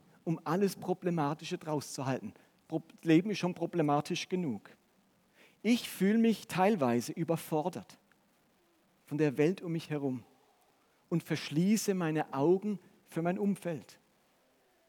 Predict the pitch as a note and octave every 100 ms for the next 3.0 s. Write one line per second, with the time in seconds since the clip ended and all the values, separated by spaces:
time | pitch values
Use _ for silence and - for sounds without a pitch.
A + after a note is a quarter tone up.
0 | _ _ _ _ _ _ _ _ _ _
1 | F3+ E3+ E3+ - E3 A#3 G#3+ G3+ D#3+ E3+
2 | A#3 - A3 - G#3 - A3 F3+ C3+ C#3+